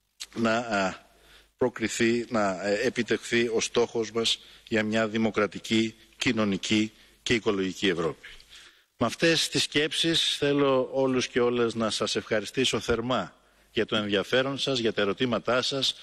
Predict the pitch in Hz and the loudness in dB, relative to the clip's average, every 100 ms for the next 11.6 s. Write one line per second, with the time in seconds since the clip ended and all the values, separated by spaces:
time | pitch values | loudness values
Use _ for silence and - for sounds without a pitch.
0 | - - - 156 139 117 113 104 98 107 | -18 -12 -4 0 -2 -2 -4 -2 0 2
1 | 110 98 90 131 123 147 139 - - - | 0 0 0 0 0 0 -4 -4 -12 -20
2 | - _ 165 156 143 135 - 180 160 156 | -20 _ -2 0 0 -2 2 2 2 0
3 | - _ _ _ _ _ _ 151 143 151 | -12 _ _ _ _ _ _ -6 -2 2
4 | 160 170 156 147 131 123 135 160 156 165 | 2 0 0 -2 0 0 2 2 0 -2
5 | 147 - 120 - 123 117 151 165 - - | -2 -2 0 0 2 2 2 0 -4 -6
6 | - - _ _ _ _ - 135 156 165 | -10 -18 _ _ _ _ -2 0 0 0
7 | 165 139 - 139 127 123 120 113 135 147 | -2 -2 2 4 4 2 0 0 0 0
8 | - 151 160 160 - - - _ _ _ | -2 -2 -4 -2 -2 -4 -8 _ _ _
9 | - 185 - 180 160 143 131 160 170 175 | -2 -2 0 -2 0 0 0 2 2 2
10 | 175 - _ - 143 175 165 160 156 160 | -4 -10 _ -4 -2 0 0 0 0 0
11 | 156 135 127 - 95 | 0 2 0 0 -2